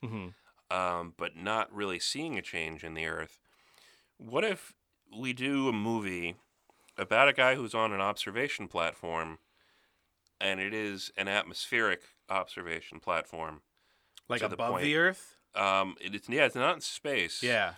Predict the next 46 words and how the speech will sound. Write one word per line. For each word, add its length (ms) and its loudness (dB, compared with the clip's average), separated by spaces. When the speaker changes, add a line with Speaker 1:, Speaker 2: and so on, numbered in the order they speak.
Speaker 2:
He, 240 -4
he's, 300 -4
he's 240 -8
basically 380 -2
on 160 4
this 140 -2
kind 240 -2
of, 120 -8
like, 200 -4
weather, 480 0
uh, 120 4
weather 340 4
research 480 -2
station 600 -4
that 320 -2
is 220 -6
floating. 540 -2
Um, 260 -2
kinda 160 4
Speaker 1:
Okay. 80 10
Speaker 2:
like, 200 6
kinda 160 4
like 120 2
a 60 -2
permanent, 500 0
like, 200 0
weather 280 2
balloon 340 -6
type 280 -2
structure. 600 -6
And 180 -2
he 160 -4
can 180 0
actually 500 2
look 380 2
down 640 6
with 300 -2
his, 340 -10
with 220 -8
a 60 -4
telescope 720 0
or 100 -4
with 200 -8
binoculars 640 -4
or 80 -12
something. 300 -8